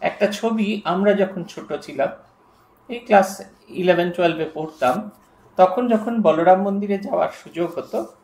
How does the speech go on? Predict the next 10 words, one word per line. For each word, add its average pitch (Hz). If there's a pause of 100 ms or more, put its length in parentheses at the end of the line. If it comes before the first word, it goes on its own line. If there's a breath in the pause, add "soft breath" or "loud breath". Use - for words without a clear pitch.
(320)
তখন, 196
আহ, 156 (420)
তখন 175
তৎকালীন 190
বলরাম 160
মন্দিরে 170
যিনি 165
অধ্যক্ষ 175
মহারাজ 147
ছিলেন, 185